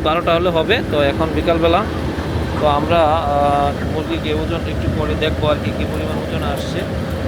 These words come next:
আর পাশাপাশি একজন ভাই আসছে রংপুর থেকে, আর আমাদের এলাকারই, ও, আরও দুইজন আসছে ওনার আম্মুকে নিয়ে।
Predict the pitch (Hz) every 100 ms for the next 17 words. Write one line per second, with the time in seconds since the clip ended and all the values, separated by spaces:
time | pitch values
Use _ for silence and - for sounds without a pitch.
0 | - - 147 143 131 160 175 170 170 175
1 | 170 151 151 165 151 151 156 156 - 170
2 | 160 160 165 165 165 143 180 202 - -
3 | - - - - - - - - 135 139
4 | 143 156 160 160 175 165 160 165 165 160
5 | 147 147 143 139 147 156 151 151 151 -
6 | 196 170 139 143 143 139 147 165 151 147
7 | 156 165 180